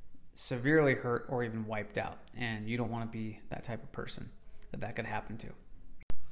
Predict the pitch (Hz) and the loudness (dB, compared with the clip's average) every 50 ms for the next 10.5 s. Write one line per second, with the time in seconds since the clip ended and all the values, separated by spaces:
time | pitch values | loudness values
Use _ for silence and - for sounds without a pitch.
0 | - - - - - - - - - - - - - - - - - 175 165 - | 0 -4 -4 -2 -2 -4 -4 -4 -6 -8 -8 -8 -10 -10 -8 6 8 8 10 12
1 | 175 151 127 117 120 131 127 117 - - - - 190 185 - - - - - - | 12 12 12 12 8 6 4 4 4 0 4 4 4 4 4 -2 -2 -4 -6 -6
2 | - - 165 165 151 - 151 147 156 170 180 180 - - 143 123 120 120 123 131 | 10 12 12 12 12 8 10 12 12 12 12 10 8 6 6 6 6 6 8 10
3 | 139 139 131 120 127 127 123 - 165 175 - - - - - - - - - - | 10 10 10 10 10 10 10 12 10 6 6 4 -14 -20 -20 -20 -20 -20 -20 -20
4 | - - - - - - - - - - - - - 139 135 131 131 131 131 131 | -20 -20 -20 -20 -14 -14 -14 -12 -12 -20 -12 4 8 10 12 12 12 12 10 8
5 | - - - - - - - 135 - - 151 156 - - 147 131 131 127 127 123 | 4 -2 -6 -14 -10 0 0 4 10 12 12 12 12 8 12 12 12 12 12 12
6 | - - - - - - - - - - - - - - - - - - 151 160 | 12 10 -10 -14 -14 -14 -16 -16 -16 -16 -16 -16 -16 -18 -18 -10 6 12 12 12
7 | 160 160 165 175 160 - - - - - - - - - - - - - - - | 12 12 12 12 12 10 6 4 2 2 0 0 -4 -8 -10 -10 -14 -16 -18 -18
8 | - - - - - - - 139 123 135 139 131 131 127 123 127 - - - - | -20 -20 -20 -20 -16 0 0 2 12 12 12 12 12 12 12 8 4 2 -2 -2
9 | - - 147 139 123 123 - - 147 131 120 - - - - 135 131 127 - 135 | 2 6 6 6 6 4 2 4 4 4 4 4 2 2 6 8 8 8 6 4
10 | 117 - - 131 113 85 - - - - | 0 2 4 4 4 4 4 0 -8 -10